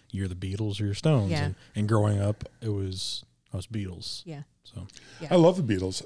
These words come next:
Speaker 3: I, I, I'm not one of those guys who, like, <clears throat> on the Beatles. They're a little cleaner.
Speaker 2: Exactly.
Speaker 3: And
Speaker 2: The
Speaker 3: the
Speaker 2: Stones
Speaker 3: Stones
Speaker 2: are
Speaker 3: are a
Speaker 2: di-, are
Speaker 3: little
Speaker 2: little
Speaker 3: dirtier.
Speaker 2: Yeah, they're dirty.
Speaker 3: They sing about things that are,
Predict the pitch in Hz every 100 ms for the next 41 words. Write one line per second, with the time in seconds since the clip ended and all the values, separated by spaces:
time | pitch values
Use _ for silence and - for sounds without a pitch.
0 | - 151 - - 127 127 120 123 135 143
1 | 139 139 127 120 104 113 101 107 95 87
2 | _ _ - 90 - 117 - - 104 101
3 | 127 101 - - - - 123 127 151 -
4 | 120 120 107 - 123 131 143 165 175 151
5 | - 220 240 240 240 175 165 - - -
6 | 143 151 127 120 240 151 143 165 - -
7 | 131 120 113 127 127 - 120 120 113 104
8 | 160 151 - - 175 165 151 139 147 -
9 | 117 120 156 143 127 117 117 - _ -
10 | 117 117 107 107 101 104